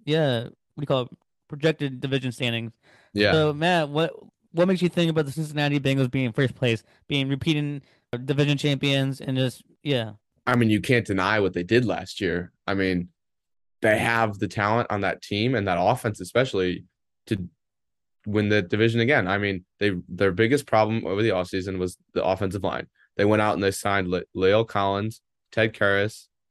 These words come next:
Speaker 2: and Ted Karras, and they signed tight end Hayden Hurst. So you can't deny the talent on that offense. Joe Mixon is a great running back,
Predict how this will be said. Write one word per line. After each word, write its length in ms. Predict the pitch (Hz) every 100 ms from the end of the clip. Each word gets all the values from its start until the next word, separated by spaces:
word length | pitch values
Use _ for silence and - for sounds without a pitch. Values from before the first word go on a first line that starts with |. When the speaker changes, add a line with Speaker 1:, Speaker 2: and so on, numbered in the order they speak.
| _ _ -
Speaker 2:
and 80 |
Ted 240 | 104 120 117
Karras, 340 | 104 98 107
and 120 | -
they 160 | 101 90
signed 340 | - 101 92
tight 180 | - 104
end 240 | 101 101 - _ -
Hayden 280 | 107 101 113
Hurst. 340 | 104 90 -
So 240 | 92 90 _ _ _
you 80 | 104
can't 200 | 139 127
deny 340 | 110 104 110 101
the 80 |
talent 360 | 90 113 107 87
on 100 | 87
that 140 | 87
offense. 340 | 98 98 76 87
Joe 240 | - 98
Mixon 380 | 101 92 - 98
is 100 | 90
a 40 |
great 360 | 87 90 92 85
running 240 | 92 87
back, 300 | 85 87 98